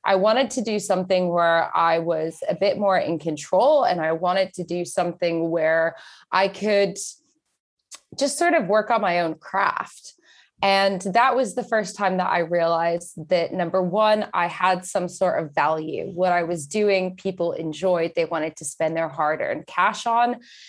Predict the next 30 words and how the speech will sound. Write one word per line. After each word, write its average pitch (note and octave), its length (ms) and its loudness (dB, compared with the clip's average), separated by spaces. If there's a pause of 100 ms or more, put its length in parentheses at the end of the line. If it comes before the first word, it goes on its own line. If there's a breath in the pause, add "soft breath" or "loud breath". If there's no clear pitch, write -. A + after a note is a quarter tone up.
(160 loud breath)
And G3+ 180 -2
beyond G#3+ 520 2
that, F#3+ 160 2
it E3 60 0
was F3 140 -6
the E3+ 60 -14
first F#3 340 -2
time E3+ 160 -2
that - 80 -4
I D#3 120 0
was D#3+ 140 -4
introduced D#3+ 720 -8
to D#3 140 -6
kind E3+ 380 -4
of D#3+ 180 -6
the D#3 120 -4
amazing, E3+ 800 -2
resilient, E3 1080 -2 (360 loud breath)
passionate, G#3 540 -2
driven F#3 340 0
people F3+ 400 -2
that F3 120 0
are E3 160 2
within F3 760 -2
the F3+ 100 -2
networks E3+ 640 -2 (100)
of E3 380 0
the - 80 0
entrepreneurship E3 880 -4
community. D#3+ 720 -6